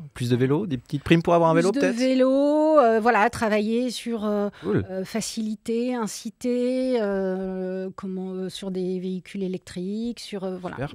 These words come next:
Speaker 2: Donc, euh,
Speaker 1: Ok, ça
Speaker 2: c'est
Speaker 1: marche. Et toujours travailler aussi sur cette fracture numérique et à réduire en tout cas cette fracture
Speaker 2: C'est
Speaker 1: numérique.
Speaker 2: essentiel avec
Speaker 1: Ouais, ouais.
Speaker 2: nos partenaires associatifs,
Speaker 1: Super.
Speaker 2: euh, ouais, comme Innov Avenir, euh, Bibliothèques sans frontières. Euh,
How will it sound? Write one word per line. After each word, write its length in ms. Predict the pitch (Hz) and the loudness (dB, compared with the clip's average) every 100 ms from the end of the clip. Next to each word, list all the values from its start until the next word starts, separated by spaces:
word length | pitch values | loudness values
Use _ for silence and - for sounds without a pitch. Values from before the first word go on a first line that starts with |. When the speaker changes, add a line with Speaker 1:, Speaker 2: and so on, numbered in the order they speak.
| 202 | -8
Speaker 2:
Donc, 300 | 190 190 202 | -8 -8 -8
euh, 220 | 202 196 - - - - - _ _ _ _ _ - | -8 -10 -14 -20 -20 -20 -20 _ _ _ _ _ -10
Speaker 1:
Ok, 120 | 110 101 131 113 | -2 -2 -2 -6
ça 80 | |
Speaker 2:
c'est 80 | - | -8
Speaker 1:
marche. 400 | 104 104 - - - | -4 -4 -6 -6 -4
Et 100 | 113 | -2
toujours 200 | 117 117 | 0 0
travailler 300 | 117 107 110 | 2 4 4
aussi 180 | - | 2
sur 140 | 139 - | -4 0
cette 160 | 107 | -2
fracture 260 | - 101 117 | 0 -2 0
numérique 420 | 104 98 101 123 | 0 2 0 -2
et 240 | 104 92 90 95 - | -2 -2 -2 -2 -2
à 140 | 95 | -2
réduire 400 | 87 127 113 131 | 2 2 4 0
en 20 | |
tout 80 | 117 | -2
cas 120 | - | -2
cette 120 | 113 - | -4 -4
fracture 160 | 202 | -4
Speaker 2:
C'est 80 | 226 | -2
Speaker 1:
numérique. 120 | 220 | -2
Speaker 2:
essentiel 340 | 277 - 330 240 | -2 0 2 2
avec 220 | 202 202 | 0 -2
Speaker 1:
Ouais, 60 | 226 | -2
ouais. 40 | |
Speaker 2:
nos 320 | 208 208 208 | -2 0 -2
partenaires 480 | 202 220 - 214 208 | -4 -6 -4 -2 -2
associatifs, 800 | 202 - - 202 185 - 226 226 | -4 -6 -6 -6 -6 -8 -8 -6
Speaker 1:
Super. 120 | 202 | -8
Speaker 2:
euh, 320 | 196 180 180 175 180 | -6 -6 -6 -8 -8
ouais, 200 | 196 190 | -6 -4
comme 220 | 190 185 | -4 -4
Innov 280 | 185 185 170 | -4 -4 -4
Avenir, 480 | 180 190 185 196 202 | -4 -2 -2 -2 -2
euh, 320 | 190 170 170 | -2 -2 -4
Bibliothèques 520 | 180 175 196 190 185 | -6 -4 -4 -4 -8
sans 100 | 202 | -8
frontières. 540 | - 196 - 196 208 - - - - - - 190 | -8 -8 -6 -6 -6 -10 -20 -20 -20 -20 -16 -10
Euh, 440 | 175 170 196 | -8 -8 -10